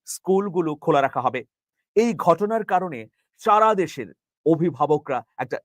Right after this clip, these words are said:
ট্রমার মধ্যে রয়েছেন। এই ট্রমার মধ্যে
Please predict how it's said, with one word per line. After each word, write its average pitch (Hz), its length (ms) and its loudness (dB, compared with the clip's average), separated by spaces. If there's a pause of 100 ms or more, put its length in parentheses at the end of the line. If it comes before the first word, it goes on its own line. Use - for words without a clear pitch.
ট্রমার 185 340 4
মধ্যে - 280 -8
রয়েছেন। 95 340 -14 (640)
এই 202 120 4 (100)
ট্রমার 208 420 6
মধ্যে 202 320 -2